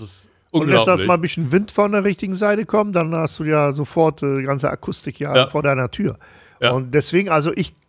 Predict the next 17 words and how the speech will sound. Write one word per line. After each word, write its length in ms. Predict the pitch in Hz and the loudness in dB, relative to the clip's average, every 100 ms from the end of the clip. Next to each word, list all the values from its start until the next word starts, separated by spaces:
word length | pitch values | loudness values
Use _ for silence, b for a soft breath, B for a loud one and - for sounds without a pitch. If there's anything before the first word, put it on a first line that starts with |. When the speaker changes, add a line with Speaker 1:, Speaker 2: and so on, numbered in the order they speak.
| _ | _
Speaker 2:
hab 360 | - - - _ | -4 -2 -2 _
Verständnis 640 | - - - 196 196 180 | 0 2 2 2 0 -4
dafür, 420 | 190 175 185 180 - b b b _ | -2 -2 -2 -2 -4 b b b _
wenn 100 | 151 | 2
das 160 | 165 - | 2 2
oft 280 | 170 - - | 0 0 -4
ist 180 | 170 | -6
und 100 | - | -4
immer 160 | 156 156 | -2 -2
draußen 380 | 139 156 170 160 | 2 2 2 -2
gesessen 400 | 147 151 156 156 | -2 -2 -2 -2
wird 140 | 143 | -4
bei 160 | 143 143 | 0 0
so 140 | 131 | 0
einem 160 | 139 131 | -2 -2
Wetter. 320 | 135 143 127 b b b b | -2 0 -2 b b b b
Ja, 460 | - 110 139 160 165 | -10 2 6 6 2